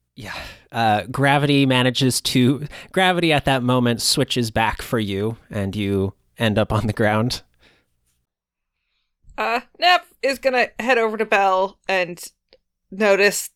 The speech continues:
Speaker 2: the tears and say,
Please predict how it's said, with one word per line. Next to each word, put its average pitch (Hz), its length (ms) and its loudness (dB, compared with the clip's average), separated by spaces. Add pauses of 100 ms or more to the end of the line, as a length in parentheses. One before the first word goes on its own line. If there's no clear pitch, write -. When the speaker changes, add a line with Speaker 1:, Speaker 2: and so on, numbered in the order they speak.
Speaker 2:
the 190 120 0
tears 180 760 0
and 170 460 -4 (420)
say, 202 420 0